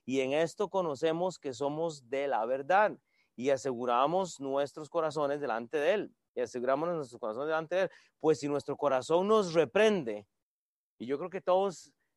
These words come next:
tenemos un espíritu, cuando hemos esta-, eh, como estamos en Cristo, que, "pues si nuestro corazón nos reprende,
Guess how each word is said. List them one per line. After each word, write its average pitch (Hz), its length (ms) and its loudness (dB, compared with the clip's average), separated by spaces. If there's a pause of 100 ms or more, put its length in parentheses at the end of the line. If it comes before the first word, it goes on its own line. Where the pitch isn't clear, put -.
tenemos 160 420 -2
un 190 160 -2
espíritu, 160 720 -4 (160)
cuando 120 220 -4
hemos 147 220 -6
esta-, 165 220 -2
eh, 131 220 -8
como 127 220 -8
estamos 151 260 -8
en 151 80 -8
Cristo, 160 400 0 (480)
que, 147 360 -2
"pues 143 260 0
si 147 120 -6
nuestro 147 320 -4
corazón 175 600 0
nos 233 280 6
reprende, 147 680 0